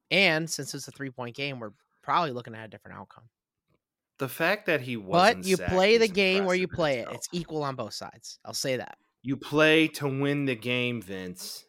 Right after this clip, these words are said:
Speaker 2: as Denny
Speaker 1: Right.
Speaker 2: Green would say, R I P to
Speaker 1: Legend
Speaker 2: Denny
Speaker 1: Denny
Speaker 2: Green, the
Speaker 1: Green.
Speaker 2: legend, the legend Denny. Uh, I mean, yeah, but to, to say that they're really um, was a matter of two <laughs> sacks allowed,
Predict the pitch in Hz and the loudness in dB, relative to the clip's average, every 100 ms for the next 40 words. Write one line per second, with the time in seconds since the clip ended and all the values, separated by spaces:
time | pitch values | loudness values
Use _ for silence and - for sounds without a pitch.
0 | _ 107 98 - 107 104 160 98 101 95 | _ -8 -8 -6 -4 2 2 0 -4 -6
1 | 87 - _ _ _ - 98 90 - 101 | -10 -16 _ _ _ -12 -10 -8 -8 -6
2 | 87 85 82 _ - 95 90 87 87 - | -6 -8 -12 _ -10 -8 -8 -10 -12 -12
3 | 95 135 131 90 85 85 101 92 85 85 | -12 -8 -8 -8 -10 -10 -10 -10 -10 -14
4 | 85 85 80 90 87 _ _ _ _ _ | -14 -16 -14 -16 -16 _ _ _ _ _
5 | _ 95 85 90 85 87 90 98 87 - | _ -12 -10 -10 -10 -12 -10 -10 -12 -16
6 | _ _ _ - - - 139 147 - 151 | _ _ _ -20 -20 -6 2 2 2 2
7 | 160 156 151 123 127 - 147 143 - - | 2 2 2 2 -4 -6 0 0 -2 -4
8 | 131 - 156 160 143 117 117 101 95 131 | -4 0 2 2 0 -2 -4 -4 -4 0
9 | 143 104 85 - _ _ _ _ _ _ | 0 0 -6 -12 _ _ _ _ _ _
10 | _ _ _ _ 101 92 - - 107 110 | _ _ _ _ -10 -10 -10 -8 -6 -6
11 | 101 104 113 113 98 - - 135 135 - | -8 -4 -2 -2 -4 -8 -6 -4 -4 -4
12 | 113 135 - 131 101 87 85 | -4 -4 -2 -2 -2 -6 -10